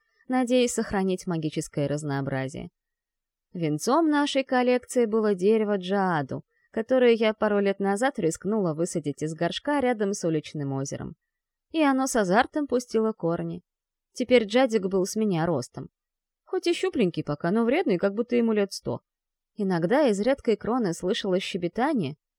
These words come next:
но сколько ни искала, ни одной птицы я на нем не нашла. Я тайно надеялась, что когда-нибудь в Мага-древе заведется настоящая Хара — и поведает нам о других мирах.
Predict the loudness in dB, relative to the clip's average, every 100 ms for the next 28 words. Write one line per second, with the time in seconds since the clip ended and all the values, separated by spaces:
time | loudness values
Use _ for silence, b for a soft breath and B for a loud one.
0 | _ _ -6 -6 -2 -2 -2 -2 -2 -4
1 | -4 -2 0 -2 -8 _ _ -6 0 2
2 | 2 0 0 -2 -6 -6 -4 -2 -2 0
3 | 0 0 -2 -2 -2 -2 -4 -6 -8 -8
4 | -8 -12 _ _ _ _ _ -6 0 0
5 | 2 2 2 2 0 2 2 4 2 0
6 | -6 -4 0 0 0 0 0 -2 -2 0
7 | 0 0 2 2 2 0 0 0 0 -2
8 | -2 -2 -2 -2 0 2 2 -2 -4 -4
9 | -2 0 -2 -4 _ _ -8 -6 -2 0
10 | 2 2 4 2 2 0 0 0 -2 -2
11 | -6 -8 -6 -4 -6 -8 -16